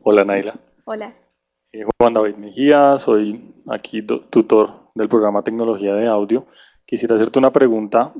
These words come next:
Speaker 1: para contextualizar, eh, a los estudiantes que están aquí presentes,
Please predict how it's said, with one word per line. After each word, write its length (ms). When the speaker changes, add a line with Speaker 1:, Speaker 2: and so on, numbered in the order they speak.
Speaker 1:
para 240
contextualizar, 1000
eh, 320
a 100
los 120
estudiantes 680
que 120
están 240
aquí 160
presentes, 880